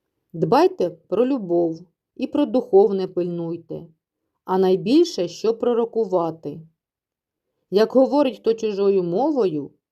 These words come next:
той не людям говорить, а Богові, бо ніхто його не розуміє.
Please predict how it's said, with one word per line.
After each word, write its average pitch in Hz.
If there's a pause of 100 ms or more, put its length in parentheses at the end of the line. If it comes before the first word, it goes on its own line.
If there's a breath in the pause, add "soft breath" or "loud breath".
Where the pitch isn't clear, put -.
(420)
той 247
не 311
людям 190
говорить, 165
а 226
Богові, 156 (680)
бо 190
ніхто 208
його 226
не 175
розуміє. 185